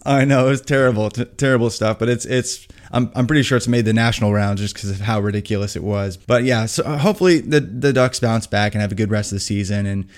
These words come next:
uh, a few of their players that we might even mention tonight, uh, have, have good last couple weeks here before we, uh, get into the Christmas season. But Matt,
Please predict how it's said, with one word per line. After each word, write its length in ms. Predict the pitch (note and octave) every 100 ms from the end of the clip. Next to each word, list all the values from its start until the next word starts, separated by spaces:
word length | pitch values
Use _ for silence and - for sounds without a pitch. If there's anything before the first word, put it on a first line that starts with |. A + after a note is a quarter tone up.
| - - -
uh, 100 | G2
a 40 | G2+
few 160 | A#2
of 40 | G#2+
their 120 | G#2
players 340 | G#2 G#2 G#2
that 140 | G2 G2
we 100 | A2
might 180 | A2 A2
even 300 | G#2 G#2+ G#2
mention 360 | A#2 A#2+ A#2
tonight, 560 | G#2+ A2 G#2+ G#2+ G#2+ -
uh, 200 | G#2 G#2
have, 220 | G#2+ G#2+
have 260 | G#2 A2 G2
good 460 | A2 A2 G#2+ - -
last 300 | A2+ B2 -
couple 180 | C3 B2
weeks 240 | C3 A#2
here 280 | C3+ B2 B2
before 260 | G#2+ A2
we, 220 | A2 A2+ G2+
uh, 80 |
get 160 | G#2 A2+
into 220 | A2 A2
the 100 | G#2+
Christmas 420 | G#2+ A#2 - G#2
season. 380 | - C3 A#2+ A2+
But 180 | A2 G#2+
Matt, 480 | G#2 B2+ D3+ F2+